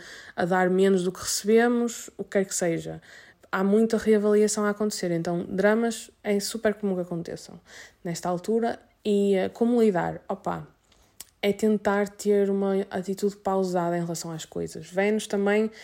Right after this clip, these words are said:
vem para nos fazer desacelerar, ou seja, fazer-nos olhar para as coisas de forma um bocadinho mais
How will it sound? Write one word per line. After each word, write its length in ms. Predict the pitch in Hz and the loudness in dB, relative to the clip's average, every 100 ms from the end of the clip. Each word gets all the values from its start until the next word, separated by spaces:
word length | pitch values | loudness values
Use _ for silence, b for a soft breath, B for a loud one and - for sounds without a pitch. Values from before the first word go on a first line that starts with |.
| B B - | B B -10
vem 340 | 185 190 202 | 0 2 2
para 220 | 208 202 | 2 0
nos 180 | 202 196 | 2 0
fazer 460 | - 190 196 196 196 | -2 0 2 0 -4
desacelerar, 800 | 196 185 202 208 - 208 185 170 - - | -12 0 0 0 0 -2 0 -6 -8 -14
ou 80 | 180 | -8
seja, 420 | 175 165 170 160 B B B _ | -4 -6 -8 -16 B B B _
fazer-nos 480 | 185 180 202 208 | -2 4 4 6
olhar 200 | 202 196 | 4 2
para 120 | 190 196 | 0 -2
as 100 | - | 0
coisas 300 | 202 202 196 | 2 2 0
de 80 | |
forma 240 | - 196 196 | -2 0 0
um 60 | |
bocadinho 360 | 196 202 196 202 | -2 0 0 2
mais 640 | 196 185 190 202 - - | 0 0 0 -2 -4 -14